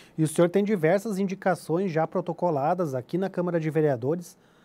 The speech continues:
Quem quiser acompanhar até pode acessar o site da Câmara de Vereadores, lá tem o número da indicação, o, a íntegra da indicação, do requerimento do projeto de lei e também o processo, o trâmite aqui na casa. Mas as indicações, o senhor tem muitas sobre estacionamentos,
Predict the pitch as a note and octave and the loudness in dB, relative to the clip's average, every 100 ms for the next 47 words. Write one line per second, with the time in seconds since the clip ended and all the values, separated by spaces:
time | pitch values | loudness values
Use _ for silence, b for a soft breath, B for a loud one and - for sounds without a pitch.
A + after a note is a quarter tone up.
0 | b - D3+ D3+ D3+ D#3 F3 D#3 D3+ D#3+ | b -8 -6 0 2 2 0 0 -2 -2
1 | E3 E3 E3 - G3 - D#3+ G3 E3+ D#3+ | -2 -2 -2 -4 -6 0 0 0 -2 -2
2 | D#3 D3 D#3+ D#3+ D3+ D3 C#3+ C3 C3 E3 | -4 -6 -4 -4 -2 -2 -2 -2 -4 -4
3 | C#3 C#3 D#3+ D3+ D#3+ B B B - D3+ | -2 -2 0 0 0 B B B -4 0
4 | D3 F3+ E3+ D#3 D3 C#3+ C3 A#2+ - F#3+ | 2 2 4 2 0 -4 -6 -4 2 4
5 | G#3+ G3+ B B - D3+ E3 D3+ C#3+ F3 | 2 -4 B B -2 0 2 2 2 4
6 | B3 B3+ G#3 D3+ C3+ A2 - b b - | 2 2 0 0 -2 -6 -12 b b -8
7 | D3 C#3+ C#3 C3+ B2 F3+ G3+ D#3 D3+ C#3+ | -4 -4 -4 -6 -2 0 2 0 -2 -2
8 | D3 F3 D#3+ D3 D3+ C#3 B2+ F#3 G3+ G#3+ | -2 -4 -4 -4 -4 -4 -4 -4 -4 -2
9 | G3+ G#3+ - F#3+ A#3 A3+ E3+ E3 G3+ G3 | -4 -6 -8 -4 -2 -2 -2 -2 -2 -2
10 | F#3+ F#3+ F#3+ F3+ G3 G3 C#3 A#2+ B B | -2 0 -4 -2 -4 -2 -2 -4 B B
11 | B A3+ A#3 B3+ A#3+ A3 - E3+ - G3+ | B 0 2 2 0 -2 -2 -2 -2 -2
12 | G#3 G3+ G#3+ G3 G#3 F#3 G#3 F#3+ A3 F#3+ | -2 0 0 0 -2 -4 -4 -4 -4 -2
13 | G3 F#3+ F3 E3 F#3 F3 - | -2 -2 0 0 -2 -6 -16